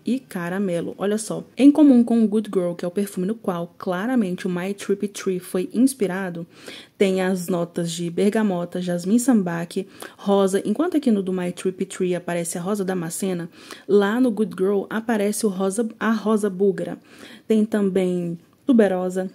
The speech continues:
cedro, baunilha e patchouli. Tô colocando aqui, ó, vocês verem aqui a, a pirâmide olfativa do Good Girl, que ela é bem extensa, né, pessoal?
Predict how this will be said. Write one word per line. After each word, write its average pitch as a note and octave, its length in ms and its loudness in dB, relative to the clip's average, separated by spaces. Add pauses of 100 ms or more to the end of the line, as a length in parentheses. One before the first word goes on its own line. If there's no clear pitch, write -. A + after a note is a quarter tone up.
(140)
cedro, F#3 500 -4 (160)
baunilha G3+ 560 0
e A#3+ 80 -4
patchouli. A3 440 -2
Tô A3+ 120 -6
colocando A#3+ 400 0
aqui, A3 220 -2
ó, F3+ 100 -2 (800)
vocês G#3 180 0
verem G3+ 220 2
aqui G3 220 -2
a, F#3 60 -6
a G3 140 -6
pirâmide F#3 300 -2
olfativa F#3 440 -6
do F3+ 180 -4
Good F#3 260 -4
Girl, F3+ 160 0
que F3+ 100 -14
ela F#3 100 -2
é - 20 -6
bem F3 200 -6
extensa, G3 420 -6
né, F#3 100 -6
pessoal? G#3 420 -8